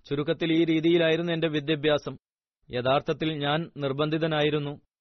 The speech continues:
കാരണം ചെറുപ്പത്തിൽ എനിക്ക് കണ്ണിലെ ബുദ്ധിമുട്ട് കൂടാതെ കരളിനും അസുഖം ബാധിച്ചിരുന്നു. കരളിന്റെ ചികിത്സയ്ക്ക് വേണ്ടി ആറുമാസത്തോളം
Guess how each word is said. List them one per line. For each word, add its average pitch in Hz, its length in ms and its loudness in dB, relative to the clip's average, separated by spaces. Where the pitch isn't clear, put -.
കാരണം 135 320 -2
ചെറുപ്പത്തിൽ 139 540 -4
എനിക്ക് 147 340 -4
കണ്ണിലെ 143 300 0
ബുദ്ധിമുട്ട് 147 480 -4
കൂടാതെ 143 540 0
കരളിനും 147 460 0
അസുഖം 139 320 -4
ബാധിച്ചിരുന്നു. 123 640 -4
കരളിന്റെ 147 460 2
ചികിത്സയ്ക്ക് 151 540 -2
വേണ്ടി 160 360 -2
ആറുമാസത്തോളം 151 1120 -2